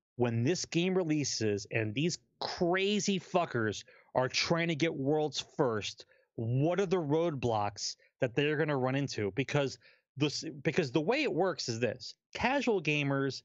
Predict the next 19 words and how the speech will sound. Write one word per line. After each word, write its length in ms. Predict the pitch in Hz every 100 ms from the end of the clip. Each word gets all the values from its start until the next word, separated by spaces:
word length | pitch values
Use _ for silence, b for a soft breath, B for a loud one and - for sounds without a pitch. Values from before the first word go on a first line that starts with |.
| b b
are 120 | -
gonna 180 | 113 117
jump 400 | 107 101 147 156
in 220 | 131 127
maybe, 420 | 120 110 104 107 127 -
and 80 | 107
I 40 |
say 160 | 107 170
maybe, 360 | 139 107 110 127 B B B
because 240 | - 147 131
they 40 |
wanna 200 | 143 165 160
see 120 | 156
the 60 | 151
story 500 | - 151 143 139 135
of 140 | 113
what's 160 | 120 -
going 240 | 127 120
on 180 | 113